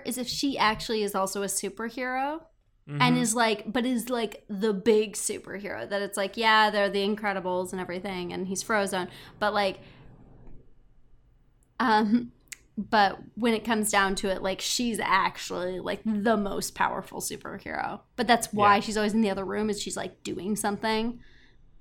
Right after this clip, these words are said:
Speaker 1: Like, she's having a really important meeting or something like that.
Speaker 2: When they inevitably do The Incredibles three, they either need to introduce Honey as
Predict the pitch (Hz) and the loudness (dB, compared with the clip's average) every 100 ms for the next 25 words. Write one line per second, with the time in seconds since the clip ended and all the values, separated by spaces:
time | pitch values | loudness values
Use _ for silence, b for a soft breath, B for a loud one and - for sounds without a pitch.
0 | _ _ - 196 233 202 190 202 196 185 | _ _ -4 -2 -2 0 4 4 2 0
1 | 190 190 196 - - 214 214 190 175 180 | 0 0 0 -2 -4 -4 -2 -2 -2 -2
2 | 185 180 170 180 185 - - - - 190 | -2 -4 -4 -6 -8 -10 -10 -8 -6 -6
3 | - - - - - _ _ _ _ _ | -8 -8 -6 -8 -10 _ _ _ _ _
4 | 139 151 165 160 156 170 165 147 131 117 | -10 -4 0 0 0 0 0 -4 -6 -6
5 | 120 113 110 104 113 104 101 98 - 107 | -6 -6 -8 -8 -10 -10 -12 -16 -14 -12
6 | 101 95 - _ 120 127 - 131 131 127 | -10 -12 -16 _ -6 -6 -2 -2 -2 -6
7 | 120 113 107 - 117 110 104 104 - _ | -8 -12 -12 -12 -10 -10 -12 -14 -20 _
8 | _ _ _ _ _ _ _ _ _ _ | _ _ _ _ _ _ _ _ _ _
9 | _ _ _ _ 165 160 165 165 160 - | _ _ _ _ -6 -6 -6 -4 -4 -2
10 | 143 123 110 107 - _ _ _ _ _ | -2 -2 -4 -8 -14 _ _ _ _ _
11 | - 117 113 110 110 110 - - | -6 -2 0 -2 -4 -8 -12 -16